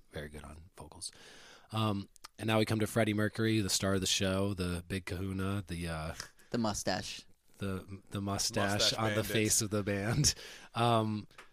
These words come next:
Speaker 1: Freddie Mercury
Speaker 3: He's the man.
Speaker 1: is, he's the man. If he, if he's not the number one rock frontman of all time, he's on the top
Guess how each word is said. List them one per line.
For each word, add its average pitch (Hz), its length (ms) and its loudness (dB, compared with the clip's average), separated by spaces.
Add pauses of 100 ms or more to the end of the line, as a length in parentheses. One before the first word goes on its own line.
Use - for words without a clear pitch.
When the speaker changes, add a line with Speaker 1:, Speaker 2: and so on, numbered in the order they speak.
(480)
Speaker 1:
Freddie - 800 -2
Mercury 135 680 4
Speaker 3:
He's 110 140 0
the 104 80 -2
man. 113 180 4
Speaker 1:
is, 87 220 0 (140)
he's 110 720 -2
the 120 100 2
man. 120 300 2
If 110 160 0
he, 143 160 2 (260)
if 131 220 4
he's 139 220 2
not 117 400 2
the 127 60 2
number 117 300 2
one 117 220 4
rock 107 300 2
frontman 104 400 -4
of 101 100 -4
all 98 140 0
time, 95 320 -4
he's 90 360 -4
on 87 300 -6
the 80 260 -8
top - 400 -8